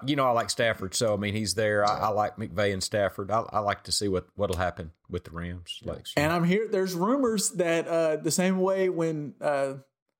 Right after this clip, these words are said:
Speaker 2: Tom Brady went to Tampa Bay and all of a sudden some former teammates called him up and said, "Hey, you, can we play down in the warm weather too?"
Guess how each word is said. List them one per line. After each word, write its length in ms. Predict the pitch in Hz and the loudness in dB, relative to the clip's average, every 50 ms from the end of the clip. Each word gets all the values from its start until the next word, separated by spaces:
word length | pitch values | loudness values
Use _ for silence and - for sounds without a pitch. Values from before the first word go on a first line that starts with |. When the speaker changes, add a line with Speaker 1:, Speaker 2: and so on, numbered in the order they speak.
| _ _ _ _ _ _ _ _ _ | _ _ _ _ _ _ _ _ _
Speaker 2:
Tom 240 | - 170 170 175 170 165 | -2 0 2 2 2 2
Brady 300 | 180 196 202 208 190 165 | 0 2 2 2 2 2
went 240 | 147 165 165 160 - | 2 0 -2 0 0
to 100 | 165 151 | 0 0
Tampa 300 | 151 175 180 175 170 156 | 2 2 2 0 0 0
Bay 200 | 151 170 196 208 | 0 0 0 0
and 80 | 190 | 0
all 120 | 165 160 165 | 0 0 0
of 60 | 151 | 0
a 20 | |
sudden 260 | - 175 165 170 175 165 | 0 0 0 0 -2 -4
some 340 | - 165 151 147 143 135 - _ _ _ _ _ _ - | -4 -4 -4 -4 -6 -8 -10 _ _ _ _ _ _ -10
former 360 | - - 175 180 170 170 170 160 | -4 0 0 2 2 2 0 0
teammates 540 | - 185 185 190 185 190 202 202 190 - | 2 2 4 4 4 2 2 0 -2 -4
called 260 | - - 190 185 180 180 | -2 0 0 2 2 2
him 60 | 185 | 0
up 60 | 202 | 0
and 100 | 190 185 | 0 0
said, 120 | 185 160 | 0 2
"Hey, 140 | 170 202 254 | 2 2 0
you, 240 | 233 165 139 135 139 - _ | 0 -2 -4 -6 -10 -10 _
can 100 | - 143 | -4 -2
we 100 | 156 185 | -2 -2
play 220 | 190 - 170 180 | 0 0 -2 0
down 180 | 185 190 185 185 | 2 2 0 0
in 60 | 175 | -2
the 60 | 170 | -2
warm 260 | 156 156 180 190 185 170 | 0 0 2 2 2 2
weather 240 | 180 185 190 190 | 2 0 0 0
too?" 360 | - - 196 208 240 254 254 | -2 0 0 0 0 -2 -4